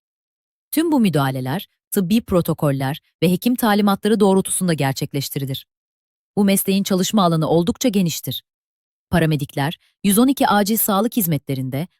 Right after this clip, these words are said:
ambulans servislerinde, acil servislerde ve afet durumlarında aktif olarak görev alır. Sahada,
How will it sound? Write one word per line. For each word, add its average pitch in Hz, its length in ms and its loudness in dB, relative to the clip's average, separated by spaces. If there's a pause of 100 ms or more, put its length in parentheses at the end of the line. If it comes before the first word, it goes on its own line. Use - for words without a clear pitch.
(100)
ambulans 185 440 2
servislerinde, 131 840 -4 (260)
acil 165 300 2
servislerde 143 800 -2 (280)
ve 165 80 6
afet 156 400 2
durumlarında 190 520 2
aktif - 320 -2
olarak 185 320 2
görev 156 240 2
alır. 135 280 -8 (720)
Sahada, 151 520 -2